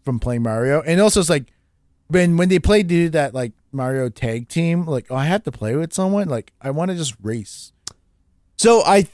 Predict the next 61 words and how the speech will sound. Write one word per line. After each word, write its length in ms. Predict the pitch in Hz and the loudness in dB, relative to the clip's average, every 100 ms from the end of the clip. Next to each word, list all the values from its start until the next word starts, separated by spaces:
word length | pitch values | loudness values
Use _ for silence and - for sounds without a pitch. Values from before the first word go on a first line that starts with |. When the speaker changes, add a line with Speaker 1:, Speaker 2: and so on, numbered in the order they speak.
| - | -4
Speaker 2:
I 140 | 170 180 | 2 2
think 220 | - 240 | 2 0
the 100 | 277 | 0
GameCube 420 | 165 156 147 165 | 2 2 2 2
one 160 | 151 151 | 2 2
was 100 | 143 | 0
poorly 260 | - 135 120 | 0 2 4
advertised 340 | 117 120 - | 4 2 0
'cause 100 | 131 | -2
you 80 | 151 | 2
don't 200 | 190 165 | 2 2
need, 400 | 127 123 135 - _ - | 0 2 2 0 _ 0
it's 240 | 170 - | 0 2
just 260 | 196 220 - _ | 0 0 -2 _
you 300 | 135 131 170 | -4 2 4
and 100 | 165 | 4
another, 200 | 143 139 - _ | 4 2 -2 _
it's 240 | 160 - - | -2 -2 -2
two 120 | - | -2
characters. 680 | 190 127 110 131 180 208 233 | 0 2 2 2 2 2 2
It's 120 | 143 | 2
not 120 | 147 127 | 2 0
Speaker 1:
Mm. 40 | |
Speaker 2:
two 80 | 117 | -2
players. 520 | - 95 69 - - _ _ _ | -2 -2 -2 -8 -14 _ _ _
Speaker 1:
Yeah. 260 | 175 170 123 156 | 2 2 2 0
Speaker 2:
And 100 | 151 | 4
so 80 | |
you 120 | 170 170 | 4 4
just, 200 | 170 - | 2 2
like, 160 | 156 | 4
you 120 | 139 | 6
have 160 | 139 151 | 6 4
the 60 | 151 | 2
two 120 | 156 | 2
characters 320 | 139 127 131 | 2 2 0
you 60 | 120 | 0
can 100 | 120 | -2
switch 260 | - 110 | 0 0
between. 240 | 107 - 104 | 0 0 4
They 60 | |
have 140 | 110 110 | 4 4
the 40 | |
Speaker 1:
<clears throat> 40 | 110 | 2
Speaker 2:
different 160 | 120 | 2
abilities 520 | 104 101 98 95 92 | 0 2 2 2 0
or 60 | 95 | 0
whatever. 340 | 90 90 90 | 0 0 0
Speaker 1:
Yeah. 140 | 87 - | -2 2
I 60 | |
just 160 | 196 240 | 4 4
didn't 200 | 240 185 | 4 4
like 180 | 135 147 | 2 2
that. 260 | 175 170 143 | 4 4 4
I 60 | |
just 140 | 147 151 | 0 0
like, 160 | 139 - | -2 0
I 40 | |
just 80 | 135 | -2
wanna 200 | 147 135 | 0 0
race. 540 | 90 104 92 - - | -2 -6 -6 -8 -10